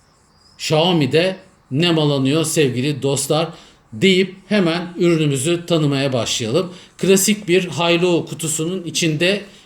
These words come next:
geliyor ürünümüz. Daha önceki Hilo açılışlarından da hatırlarsanız böyle mavili, siyahlı, kartonlu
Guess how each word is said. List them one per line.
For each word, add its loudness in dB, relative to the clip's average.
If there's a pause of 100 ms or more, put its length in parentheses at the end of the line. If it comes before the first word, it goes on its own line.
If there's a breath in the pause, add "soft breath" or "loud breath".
(120)
geliyor 4
ürünümüz. 0 (320 loud breath)
Daha 0
önceki -2
Hilo 2
açılışlarından -2
da -4 (340 loud breath)
hatırlarsanız 0 (480 soft breath)
böyle 2
mavili, 2
siyahlı, -2
kartonlu -2